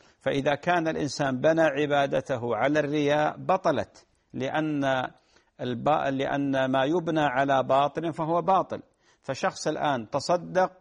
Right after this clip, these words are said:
يريد الر-، ثناء الناس، صلى يريد ثناء الناس، ما له، ما، ليس له في الآخرة من نصيب، ليس له في الآخرة من نصيب.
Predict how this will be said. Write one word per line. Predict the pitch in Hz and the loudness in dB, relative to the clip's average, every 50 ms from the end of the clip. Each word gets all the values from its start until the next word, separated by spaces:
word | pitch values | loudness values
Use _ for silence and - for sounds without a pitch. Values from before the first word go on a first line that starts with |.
| - - _ _ _ | -20 -20 _ _ _
يريد | - 135 139 151 175 175 160 147 | -4 -2 0 0 0 0 0 0
الر-، | 151 143 156 143 - 131 127 - 127 131 127 123 | 0 0 -2 -4 -6 -6 -4 -2 -2 -2 -2 -4
ثناء | 117 - - 127 120 - 147 151 147 147 123 | -8 -8 -8 -8 -4 -2 0 2 2 2 0
الناس، | 123 117 117 113 95 82 - | 0 -2 -2 -4 -6 -6 -10
صلى | - - - - 160 175 175 175 175 175 180 170 160 | -14 -6 0 0 2 2 2 2 2 2 2 2 2
يريد | 147 147 147 156 170 165 | 0 -2 -2 -2 -2 -4
ثناء | - - - 143 143 143 135 123 | -4 -4 -2 0 0 0 0 -2
الناس، | 131 127 127 127 113 98 - - - _ _ _ _ _ _ _ _ - | -2 -2 -2 -2 -2 -4 -6 -12 -20 _ _ _ _ _ _ _ _ -12
ما | - 147 160 190 208 | -4 -2 0 0 0
له، | 196 185 180 | 0 -2 -4
ما، | 165 165 180 - | -2 -4 -4 -2
ليس | 170 190 214 202 - | -2 -2 -2 -2 -2
له | 196 190 190 170 156 170 | -2 -2 0 0 -2 -2
في | 151 - | -4 -4
الآخرة | 160 151 156 156 151 - 165 160 165 156 - - 151 | -2 0 2 2 0 0 -2 0 0 0 -2 -2 -2
من | 151 156 160 156 156 | -2 -2 -2 0 0
نصيب، | 156 147 - - 196 196 139 95 - _ _ _ _ _ _ _ _ _ _ _ _ _ _ _ _ _ _ _ _ _ _ _ - | -2 -2 0 0 0 0 -2 -4 -8 _ _ _ _ _ _ _ _ _ _ _ _ _ _ _ _ _ _ _ _ _ _ _ -4
ليس | 113 131 160 147 - 160 | -2 0 0 0 0 0
له | 151 147 139 139 | 2 2 2 0
في | 120 123 | 0 -2
الآخرة | 139 135 139 131 123 - 139 131 131 120 - - 131 | -2 0 0 0 0 -2 -4 -6 -6 -6 -6 -6 -4
من | 139 143 151 156 | -4 -4 -2 -2
نصيب. | - 143 - - 160 110 | -2 -2 -2 -4 -4 -4